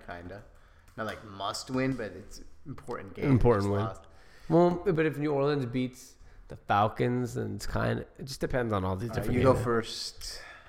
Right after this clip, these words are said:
Speaker 2: Minnesota at Carolina.
Speaker 1: I have
Speaker 2: I'm
Speaker 1: an
Speaker 2: gonna go
Speaker 1: idea.
Speaker 2: with Carolina minus one and a half.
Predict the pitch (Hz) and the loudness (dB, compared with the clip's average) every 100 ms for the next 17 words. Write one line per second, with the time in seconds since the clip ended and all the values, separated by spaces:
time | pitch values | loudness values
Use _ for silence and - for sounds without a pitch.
0 | - - 131 131 135 127 127 - 107 107 | -2 2 4 6 6 8 6 4 2 2
1 | - - 113 104 98 104 104 98 98 101 | 0 2 4 6 4 4 2 2 0 -4
2 | 101 107 120 127 123 120 113 113 110 104 | -4 -2 0 0 2 4 4 6 6 4
3 | - - - - - - - - - - | 2 -6 -16 -20 -20 -20 -20 -20 -20 -20
4 | - - - - - - - - - - | -20 -20 -20 -20 -20 -20 -20 -20 -10 2
5 | 120 123 113 104 104 104 101 101 101 98 | 4 6 6 4 4 2 2 2 4 4
6 | 98 - - - - - 107 98 98 98 | 4 -2 -6 -6 -6 -4 -2 -2 -2 -2
7 | 110 101 - - | -4 -4 -4 -6